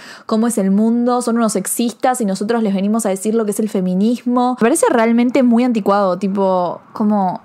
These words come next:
No, no, no, no, no entiendo, no entiendo a qué va, no entiendo cuál es, quién es Emily para venir a explicarles a los franceses qué es el feminismo y qué no.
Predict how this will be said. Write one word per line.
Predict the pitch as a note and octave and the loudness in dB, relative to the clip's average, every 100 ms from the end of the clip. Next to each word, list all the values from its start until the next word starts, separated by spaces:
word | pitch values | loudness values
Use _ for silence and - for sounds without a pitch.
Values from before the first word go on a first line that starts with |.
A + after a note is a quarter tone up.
| - - | -12 -4
No, | A#3+ B3+ | -2 0
no, | B3+ | 0
no, | B3 B3 | 0 0
no, | B3+ | 0
no | C#4 C#4+ | 0 0
entiendo, | D4+ D4 D4 E4 E4 D4 | 0 0 -2 0 0 0
no | B3+ | 0
entiendo | C#4 D4+ D4 | 0 0 0
a | |
qué | - C4 | 0 0
va, | C4+ C#4 | 2 2
no | |
entiendo | C4+ B3+ C4+ C4+ | 0 0 0 0
cuál | B3+ B3+ | 0 0
es, | B3+ | -2
quién | - C4+ | -2 0
es | C#4 - | 0 0
Emily | C4 C#4 C4 | 0 0 -2
para | A3 G3 G3 | 0 0 2
venir | G3 G#3 B3+ | 0 0 0
a | |
explicarles | - - G#3 G#3+ B3 B3 | -2 -4 0 0 0 0
a | G3 | 0
los | G3 | 0
franceses | G3 G3 A#3 B3+ | 0 0 0 -2
qué | - | 0
es | B3 | 0
el | A#3+ | 0
feminismo | G#3 G#3+ B3 C4 | 2 2 2 0
y | |
qué | G#3+ A3+ | 0 0
no. | A3+ A#3 F3+ | 2 0 -2